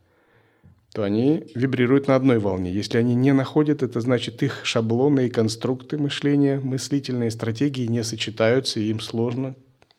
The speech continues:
установить связь, коммуникации. Тогда говорят, это закрытый человек или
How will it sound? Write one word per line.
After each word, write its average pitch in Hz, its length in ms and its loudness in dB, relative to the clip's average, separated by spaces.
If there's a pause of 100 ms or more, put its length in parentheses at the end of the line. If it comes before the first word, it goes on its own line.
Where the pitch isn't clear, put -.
(240)
установить 131 480 -2
связь, 135 260 2
коммуникации. 117 800 -2 (1400)
Тогда 101 260 -6
говорят, 92 280 -4
это 87 180 -12
закрытый 95 420 -10
человек 71 500 -12
или 98 220 -18